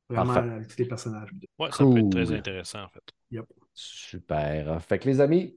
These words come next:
Speaker 2: je vous remercie beaucoup. Tu sais ce que je vais faire ? Moi, je m'en vais écouter, ben, Black Panther deux pour la deuxième fois.
Speaker 3: Ah, il est sur
Speaker 2: Puis
Speaker 3: Disney Plus ?
Speaker 2: Ouais, il est débarqué sur Disney Plus.
Speaker 3: Ah, je vais pouvoir l'écouter, en
Speaker 2: Si
Speaker 3: fait.
Speaker 2: je me trompe point. Et je vais aller voir si c'est encore aussi mauvais. Parce que là, E S T s'est ramassé avec plein de nominations aux Oscars, là.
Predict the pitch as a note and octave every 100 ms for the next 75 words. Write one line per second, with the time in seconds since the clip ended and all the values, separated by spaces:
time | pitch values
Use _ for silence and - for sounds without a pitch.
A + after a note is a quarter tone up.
0 | _ G2 G2+ G2 G#2 - C#3+ B3+ E3+ D3
1 | F#3+ E3 D3+ G#3+ F3+ F3 C3+ A#2 A#2+ E3
2 | C#3+ - - D#3+ D#3 - - G#2 G2+ F#2
3 | C3+ D3 B2+ A#2 A#2 G#2 G2+ B2+ - _
4 | _ G2+ F#2+ F#2 A#2 A2 G#2 - D#3 -
5 | _ - D3+ D#3+ - D#3 A#2+ A2 A#2+ D#3
6 | G3 - - - - B2 C3 C3 G#2+ A2
7 | D3+ F3+ D#3+ C#3 A#2+ - B2 B2 B2+ D3
8 | A2+ G#2+ - A#2+ A#2 - - A2 F#2 G#2+
9 | A2 A2 G#2+ A2 G#2+ F#2 - A2+ C#3+ -
10 | _ _ - A2+ B2 G#2+ G2+ G2 F#2+ A2
11 | A2+ G#2 - F#2 G2 A2 G2 G#2 - G#2+
12 | G#2+ - C3 B2+ G3+ F3 F2+ - - G#3+
13 | A#2+ F#2 F#2+ G2+ G2+ B2+ E3+ F#2+ _ C3+
14 | C#3+ A#2 A2 F#2+ E2+ - A2+ G2+ F2+ -
15 | G#2+ C3 B2